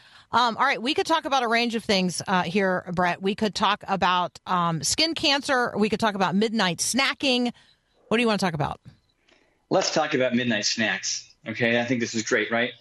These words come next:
Speaker 2: Everybody's looking for this, "Hey, I wanna live longer, live healthier. Where is this fountain of youth?" Well, for those of you who thought it was in a midnight snack, you might need to think again. We've been talking about different things that make you healthy and how do you age healthy.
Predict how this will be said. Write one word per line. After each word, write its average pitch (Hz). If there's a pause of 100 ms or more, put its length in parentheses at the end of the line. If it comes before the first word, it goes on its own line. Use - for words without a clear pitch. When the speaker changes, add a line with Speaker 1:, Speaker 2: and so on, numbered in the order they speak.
(240)
Speaker 2:
Everybody's 175
looking 147
for 127
this, 117
"Hey, 180
I 143
wanna 143
live 135
longer, 139
live 127
healthier. 104 (300)
Where 156
is 160
this 156
fountain 143
of 120
youth?" 127 (380)
Well, 139
for 143
those 160
of 160
you 165
who 160
thought 147
it 147
was 123
in 123
a 120
midnight 131
snack, 135
you 120
might 127
need 123
to 110
think 110
again. 98 (380)
We've 143
been 156
talking 175
about 127
different 151
things 131
that 120
make 143
you 143
healthy 127
and 98
how 123
do 139
you 135
age 135
healthy. 104